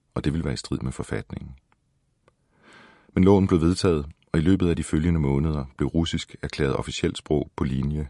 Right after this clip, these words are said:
med ukrainsk i adskillige byer i det østlige Ukraine. Situationen udviklede sig, og efter voldsomme demonstrationer på Majdanpladsen i Kiev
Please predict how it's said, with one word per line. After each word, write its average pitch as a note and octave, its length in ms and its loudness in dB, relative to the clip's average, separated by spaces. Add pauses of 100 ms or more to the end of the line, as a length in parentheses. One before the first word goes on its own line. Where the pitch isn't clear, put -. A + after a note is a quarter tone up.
med C2+ 120 -2
ukrainsk C2 640 -4
i - 120 -2
adskillige C#2+ 480 -2
byer C2 280 -6 (180)
i - 80 -6
det - 80 -2
østlige B1 320 -4
Ukraine. A#1 500 -10 (1900)
Situationen C#2+ 500 2
udviklede C2+ 480 0
sig, - 180 -10 (680)
og D#2+ 120 0
efter D#2+ 160 0
voldsomme D#2+ 440 4
demonstrationer C#2 680 0
på - 140 -6
Majdanpladsen C2+ 760 0
i - 40 -6
Kiev D2 360 -4